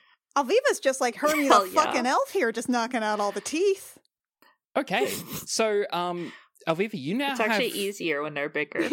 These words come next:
Speaker 3: <laughs> you now
Speaker 1: <laughs>
Speaker 3: have two vials of serpent venom. Uh, a creature subjected to this poison must succeed on a D C eleven con save, taking three D six poison damage on a fail save, or half as much on a successful one. You can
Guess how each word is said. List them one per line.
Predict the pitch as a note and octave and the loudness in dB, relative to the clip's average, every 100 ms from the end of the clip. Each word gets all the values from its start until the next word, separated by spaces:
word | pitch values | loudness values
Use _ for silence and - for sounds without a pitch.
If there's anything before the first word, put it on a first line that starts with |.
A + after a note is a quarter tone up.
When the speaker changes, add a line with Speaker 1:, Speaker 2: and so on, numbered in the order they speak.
| A4+ | 2
Speaker 3:
<laughs> | B4+ | 2
you | F3 C4+ | 2 2
now | C4 | 0
Speaker 1:
<laughs> | |
Speaker 3:
have | F#3+ E3+ D3 | -2 -2 -2
two | B4 - A3 B3+ | -6 -4 -2 -2
vials | G#3+ F3 E3 E3 D#3+ | 0 -2 0 -2 -4
of | C#3+ - | -6 -6
serpent | - - F#3 G#3 A#2 | -4 -4 -4 -4 -4
venom. | G2+ G2+ F#2 G2 - - - _ | -2 -4 -4 -10 -14 -20 -20 _
Uh, | G#2+ G2+ G2+ A2 | -2 0 -2 -4
a | |
creature | - F3 - D3+ | -6 -6 -4 -6
subjected | C#3+ A2+ F3 E3 | -4 -2 -2 -4
to | C3+ | -4
this | A#2 A2 | -6 -6
poison | - A#2+ A#2 G#2 | -4 -4 -2 -4
must | A#2+ E3+ | -4 -6
succeed | - - C#3 B2 B2 | -8 -8 -6 -6 -6
on | - A#2+ - | -6 -6 -4
a | G#2 F2+ _ _ _ _ | -4 -6 _ _ _ _
D | - F3+ | -6 -4
C | - F3+ C3 | -6 -4 -4
eleven | B2+ C#3 D3 C#3+ | -2 -2 -2 -6
con | C#3 C3+ | -4 -4
save, | C3+ B2+ C3+ B3 - _ _ - | -4 -4 -4 -8 -18 _ _ -8
taking | - A2 G#2 | -6 -4 -6
three | G2+ - B2 | -10 -6 -6
D | C#3+ | -4
six | C3+ C3+ - | -8 -10 -6
poison | B2 B2+ A#2 | -6 -4 -4
damage | G#2 G#2 | -4 -4
on | G2+ | -6
a | G2 | -6
fail | - G2+ | -4 -4
save, | G#2 B2 D3 | -6 -8 -8
or | G#2 | -10
half | A2+ D3 D3+ | -10 -10 -10
as | C#3+ | -10
much | C#3+ - | -10 -10
on | - | -10
a | A#2 | -10
successful | C3+ - - - | -8 -8 -6 -6
one. | G#2+ F2 E2 - - - - - - | -6 -6 -10 -16 -20 -20 -20 -20 -20
You | G#2+ A#2 G#3 | -6 -4 -2
can | - C#3 A2+ A2+ A2+ | -2 -2 -2 -2 -6